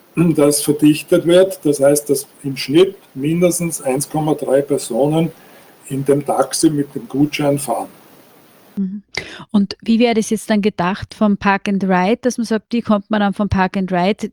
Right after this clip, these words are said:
Speaker 2: da hat man wieder das Problem der letzten, sag ich jetzt mal, zwei bis drei Meilen ins Stadtzentrum. Äh,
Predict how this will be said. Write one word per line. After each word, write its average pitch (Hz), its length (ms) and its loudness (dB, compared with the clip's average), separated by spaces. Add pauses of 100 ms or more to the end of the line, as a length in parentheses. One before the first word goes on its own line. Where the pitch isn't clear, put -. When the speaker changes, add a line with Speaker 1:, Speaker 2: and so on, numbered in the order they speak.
Speaker 2:
da 202 100 2
hat 208 140 2
man 214 180 4
wieder 240 180 2
das 196 160 -4
Problem 196 420 0
der 185 100 2
letzten, 180 880 -2
sag 185 160 -2
ich 180 40 0
jetzt 185 140 -2
mal, 180 120 0
zwei 175 220 0
bis 185 160 -2
drei 170 220 0
Meilen 185 480 4
ins 202 280 0
Stadtzentrum. 196 1000 -2 (480)
Äh, 196 500 4